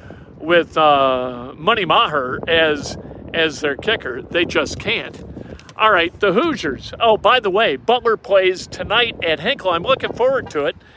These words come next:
because, number one, I love the Butler Bulldogs. Number two, this game is in four K on YouTube T V, and I dig four K. I watch anything in four K.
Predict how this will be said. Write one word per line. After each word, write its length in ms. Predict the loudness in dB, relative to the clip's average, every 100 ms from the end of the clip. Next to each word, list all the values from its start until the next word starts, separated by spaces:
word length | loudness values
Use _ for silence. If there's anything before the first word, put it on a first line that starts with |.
| -20
because, 320 | -6 -4 -4
number 240 | -4 -2 -2
one, 160 | 0
I 80 | 0
love 200 | 0 0
the 80 | 0
Butler 280 | -2 -2 -4
Bulldogs. 500 | -2 0 0 -2 -4
Number 220 | -4 -4
two, 220 | -8 -8
this 220 | -6 -8
game 220 | -2 -2 -2
is 140 | -2
in 180 | -4 -4
four 240 | -4 -4
K 360 | 0 0 2 0 -8 -20 _ _ _ _
on 160 | -2 0
YouTube 400 | -2 -4 -6 -8
T 180 | -6 -6
V, 200 | -6 -6
and 100 | -6
I 100 | -6
dig 240 | -4 -6
four 180 | -2 -4
K. 280 | -2 -4 -4 -8 -20 -20 0
I 120 | 4
watch 280 | 4 4 2
anything 300 | 2 0 -2
in 80 | -6
four 240 | -4 -4
K. 320 | -4 -6 -6